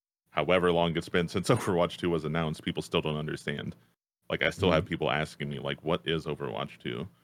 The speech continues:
Speaker 1: Like, is it a D L C? Is it a new game? Why does it look the same?" Like, all those questions just come from this, like,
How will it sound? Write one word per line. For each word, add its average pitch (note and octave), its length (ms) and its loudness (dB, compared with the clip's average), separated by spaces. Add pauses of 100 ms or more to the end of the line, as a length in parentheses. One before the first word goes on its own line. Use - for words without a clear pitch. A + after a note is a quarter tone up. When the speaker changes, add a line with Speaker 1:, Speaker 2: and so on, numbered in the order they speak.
(840)
Speaker 1:
Like, D2+ 280 0
is D2+ 180 -2
it D2 280 -2
a C#2+ 100 -2
D D2+ 220 -6
L G#1+ 160 -4
C? A#2 300 2
Is F2+ 160 2
it D#2+ 100 0
a D#2 60 0
new C#2+ 180 -6 (240)
game? F#2 320 2
Why E2 140 0
does D#2 140 -8
it - 120 -12
look E2+ 240 -2
the D2 140 -2
same?" D#2 260 -4
Like, D#2 180 -2
all D#2+ 140 4
those G2+ 200 2
questions G2 560 0
just - 220 -2
come E2+ 200 0
from E2 200 -4
this, D2+ 260 -2
like, C#2+ 280 -4